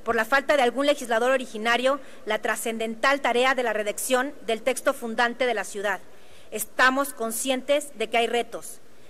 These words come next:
También quedó, quedó pendiente homologar de forma congruente y completa en el artículo ciento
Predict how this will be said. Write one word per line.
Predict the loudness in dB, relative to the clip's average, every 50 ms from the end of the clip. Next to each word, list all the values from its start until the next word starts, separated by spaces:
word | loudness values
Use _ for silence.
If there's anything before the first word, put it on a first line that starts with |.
| -16 -6
También | -2 -2 2 4 4 4
quedó, | 6 6 6 6 6 4 2 0 -6 -10 -4 -2
quedó | 2 4 4 4
pendiente | 6 4 4 4 4 2 2 4 2 0
homologar | 0 0 0 0 0 2 4 2 4 4
de | 2
forma | 2 2 2 2 2 2 2
congruente | 0 -2 2 2 2 2 2 0 0 -2
y | -2
completa | -2 -2 -4 -4 -2 -2 -2 -2 2 2 2 2 2
en | 0 -2
el | -2 0
artículo | -2 -2 -4 -6 -8 -2 0 0 0
ciento | 0 -2 -2 -2 -2 -2 0 -2 -2 -4